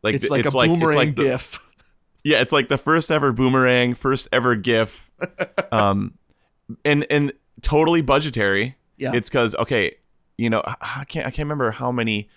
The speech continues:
Speaker 1: I, I read, like, how many, um, frame or how many drawings there are per second or per minute.
Speaker 2: Okay.
Speaker 1: I mean, it, when you animate, and this is old school
Speaker 2: Yeah.
Speaker 1: drawing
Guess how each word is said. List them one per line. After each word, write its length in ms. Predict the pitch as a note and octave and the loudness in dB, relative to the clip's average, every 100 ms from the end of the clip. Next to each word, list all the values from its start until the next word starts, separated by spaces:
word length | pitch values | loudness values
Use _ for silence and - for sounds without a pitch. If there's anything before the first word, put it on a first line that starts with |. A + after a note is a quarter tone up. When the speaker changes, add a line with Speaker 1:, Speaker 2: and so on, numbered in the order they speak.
| _ _ _ _ - | _ _ _ _ -4
Speaker 1:
I, 140 | G#2 | -2
I 120 | - G#2 | 0 0
read, 440 | G2+ A2 A2 G2+ - | 0 2 2 0 -2
like, 160 | G#2 | -4
how 200 | - A2+ | -2 0
many, 400 | G#2+ G#2 G2+ - - | 0 0 -4 -6 -4
um, 240 | F2+ D#2+ | -4 -6
frame 600 | - - A2 G2 G2 G#2 - | -14 -8 -2 0 -2 -4 -4
or 140 | G2+ | -2
how 100 | A2+ | -2
many 160 | A2+ G#2+ | -2 -4
drawings 540 | - F#2+ F#2+ G2+ G#2 | -4 -2 -2 -2 -2
there 160 | A2 - | -2 0
are 180 | G#2 | -2
per 320 | F#2+ - G2+ F#2+ | -2 -4 -4 -4
second 600 | - - A2 G2 A2+ - | -8 -6 -4 -2 -4 -4
or 120 | F#2 | -6
per 220 | - G#2 | -6 -6
minute. 480 | F#2 F2+ F2+ A2+ - _ C#3+ | -4 -4 -4 -4 -6 _ -6
Speaker 2:
Okay. 280 | B2+ A#2+ | -4 -2
Speaker 1:
I 40 | C3+ | -2
mean, 140 | C3 | -2
it, 220 | C3+ B2+ _ _ _ _ _ _ - | -2 -6 _ _ _ _ _ _ -4
when 160 | A#2+ | 0
you 100 | B2 - | 0 2
animate, 520 | A#2+ D#3 C#3+ F#2 F2 _ _ _ - | 2 2 2 0 -2 _ _ _ -2
and 160 | A2+ | 2
this 160 | A#2 - | 2 0
is 160 | C3 - | -4 -2
old 340 | A2 A#2+ C3+ B2+ | 2 2 2 -2
school 560 | - A2+ G2 G2 G#2+ _ _ _ - | -6 -2 -2 -2 -4 _ _ _ -8
Speaker 2:
Yeah. 240 | B2 A2+ - _ | -6 -6 -10 _
Speaker 1:
drawing 680 | - G2+ G#2 A#2+ C3+ D3 | -4 2 4 4 0 -4